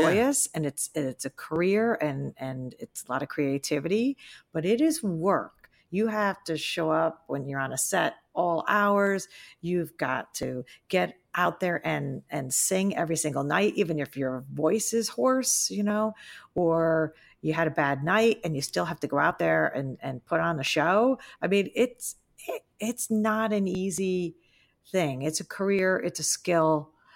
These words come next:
And, uh, you know, it's not all that people think it is,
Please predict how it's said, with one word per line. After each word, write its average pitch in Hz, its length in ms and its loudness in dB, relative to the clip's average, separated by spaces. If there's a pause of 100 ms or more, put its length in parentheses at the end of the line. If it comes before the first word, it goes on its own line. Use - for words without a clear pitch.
(240)
And, 147 540 -2
uh, 135 460 0 (120)
you 151 120 -4
know, 120 180 -8
it's - 240 -8
not 156 300 0 (340)
all 151 280 4
that 147 200 -2 (200)
people 143 500 -6
think 165 280 -4
it 123 140 -6 (160)
is, - 260 -8